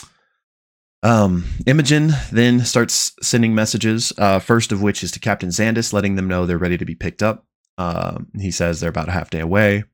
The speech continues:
Uh, the party then, uh, asks her about her scars 'cause they notice her scars have grown, and she says, "Yeah, they showed up when I first started having the dreams, and, you know, I thought they were cool at first, but now,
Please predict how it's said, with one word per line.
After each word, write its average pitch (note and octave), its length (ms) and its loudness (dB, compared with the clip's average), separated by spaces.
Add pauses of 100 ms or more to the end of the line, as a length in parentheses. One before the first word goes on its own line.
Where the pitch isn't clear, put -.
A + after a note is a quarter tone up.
(1200)
Uh, E2+ 200 -2
the E2 100 -6
party G2 340 2
then, F2 480 0 (680)
uh, E2 400 -4 (360)
asks F2+ 220 0
her F#2+ 120 0
about E2 320 -2
her F2 120 -4
scars F2+ 520 0
'cause F2 160 -10
they E2+ 80 -4
notice E2+ 220 -2
her E2+ 80 -8
scars F2 400 -4
have E2+ 120 -6
grown, F#2+ 380 -4
and F2 180 -6
she E2+ 140 -8
says, E2+ 440 -4
"Yeah, F#2+ 200 -4
they E2+ 120 -4
showed F2 220 -4
up F2+ 220 -8
when F2+ 120 -6
I E2+ 60 -6
first E2+ 200 -8
started F2 220 -6
having E2+ 200 -2
the E2 60 -6
dreams, F#2+ 420 -4
and, E2 320 -8 (760)
you E2+ 60 -6
know, E2 80 0
I - 20 0
thought E2+ 160 0
they E2+ 80 0
were E2 80 0
cool F#2+ 260 0
at D2 60 -4
first, G2+ 340 -4
but D#2+ 200 -8 (100)
now, E2 400 -4